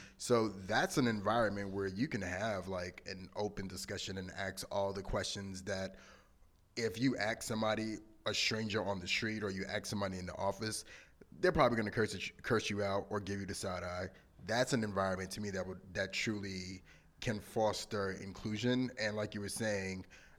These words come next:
make them, have them view black people as not just unicorns or aliens that they've never encountered. To me, this conference, it's, or whatever that event was,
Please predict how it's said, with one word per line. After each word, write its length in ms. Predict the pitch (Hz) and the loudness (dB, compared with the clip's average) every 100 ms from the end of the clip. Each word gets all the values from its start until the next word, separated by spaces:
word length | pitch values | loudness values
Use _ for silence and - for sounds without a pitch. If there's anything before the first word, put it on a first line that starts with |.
| - - - - | -20 -20 -20 -14
make 320 | 104 110 110 104 | -6 -4 -4 -8
them, 120 | 104 | -6
have 360 | - 127 127 120 | -2 4 4 4
them 160 | 113 98 | 0 -2
view 300 | 98 110 98 | -2 -2 0
black 240 | 98 98 | 0 0
people 220 | 104 90 | -4 -6
as 120 | 95 98 | -6 -4
not 200 | 95 95 | -6 -6
just 220 | 107 - | -8 -6
unicorns 720 | 95 90 101 92 90 90 - | -6 -8 -8 -8 -8 -10 -12
or 300 | - 95 92 101 | -8 -6 -4 -4
aliens 640 | 98 92 92 92 92 90 - | -4 -4 -6 -8 -10 -10 -8
that 280 | 92 - - | -8 -10 -10
they've 260 | 98 92 92 | -6 -6 -8
never 380 | 98 95 92 95 | -6 -4 -4 -6
encountered. 600 | 95 - 92 95 85 - - - - - - - - - _ _ _ _ - - | -8 -8 -8 -8 -12 -14 -18 -20 -20 -20 -20 -20 -20 -20 _ _ _ _ -16 -8
To 120 | 110 | -2
me, 140 | 131 | -2
this 280 | 101 110 113 | 0 -2 -4
conference, 640 | - 110 104 104 101 - - | -4 -4 -2 -4 -6 -8 -10
it's, 380 | 104 95 - - - - 107 | -8 -8 -12 -18 -20 -16 -8
or 80 | |
whatever 300 | 107 110 101 | -4 -2 -2
that 180 | 98 95 | -2 -4
event 280 | 95 95 92 | -4 -6 -6
was, 420 | 95 92 92 90 | -4 -4 -4 -8